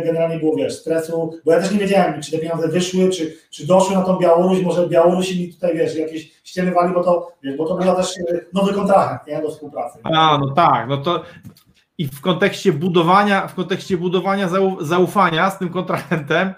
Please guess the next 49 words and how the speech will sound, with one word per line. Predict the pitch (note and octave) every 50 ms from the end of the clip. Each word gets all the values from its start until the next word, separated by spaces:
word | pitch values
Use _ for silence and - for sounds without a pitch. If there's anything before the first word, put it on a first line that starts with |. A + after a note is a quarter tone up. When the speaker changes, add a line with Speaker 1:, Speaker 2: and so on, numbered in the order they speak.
| - - _ _ _
Speaker 2:
no | - C#3
to | - E3
rzeczywiście | F3+ G3 F#3 - G3 G3 F3+ C#3+ D#3+
to | C#3 E3 E3+
nie, | F3 F#3 F3+
nie | F#3 F#3+
było | F#3+ G3+ G3 F3+ E3
szczególnie | - - - D3+ D#3+ E3 D#3+ D#3 D3
fortunne, | C3+ D3+ C#3+ C#3 C#3 E3+ E3+ F3 F3 E3+
że | D3+ D#3 D#3
pierwszy | E3+ F3 E3 E3 - D#3+ C#3+
przelew, | - - - F3 E3+ E3 E3 E3 - _ _ _ _ _ _ _ -
że | C#3+ C#3
pierwszy | C3+ E3 E3 E3 - E3+
przelew | - - E3+ E3 D#3+ D3+ C#3
do | D#3+
niego, | D#3+ D#3+ D3+ D#3 D#3 D#3 D3+ D3+ D3 C#3+ C#3+
do | D3 D3+
niego | D#3 D3+ D#3 D#3+
nie | D#3+ D#3
dotarł. | C#3+ C#3+ B2 C3 - A2+ - _ _ _ _ _ _ - -
Wiesz, | F#3+ F3+
no | F3+ G3
Speaker 1:
Tak, | -
Speaker 2:
to | - E3+
już | - E3 F3+ F3+ F3+ E3+ F3 - - - - - -
Speaker 1:
tak. | F#3 F3+
Speaker 2:
taki, | - F#3 F#3
taki | A#3 A#3 A#3
Speaker 1:
Wyszło | - - F#3 G3+ G3+ G#3 G3+ -
z | -
banku | A3 A3 G3+ F#3 D3+ C#3+
znowu, | C#3 C#3+ C#3+ - B2+
nie? | C3 D3 E3 F#3+ G3 -
On, | F3 F3+ F#3 F#3 F3+
on | F3 F3 F3+ F#3+
nie | F#3+ F#3+
był | F#3 G#3 G#3
u | F#3+
nas | F#3 F3+ E3+
na | F3 F3
koncie, | - F3+ F#3 F3+ F#3 F#3+ G#3+ A3+ - - - - - _ _ -
ale | - G3 - F3 -
po | E3
prostu | E3+ F3+ F3+ F#3+ F3+
były | F#3 F#3 F#3+
w | F#3+
próżni, | - A3+ A3 F3+ D#3 C#3+ C3+ B2+
nie? | B2+ F3+ E3+ - D#3 - -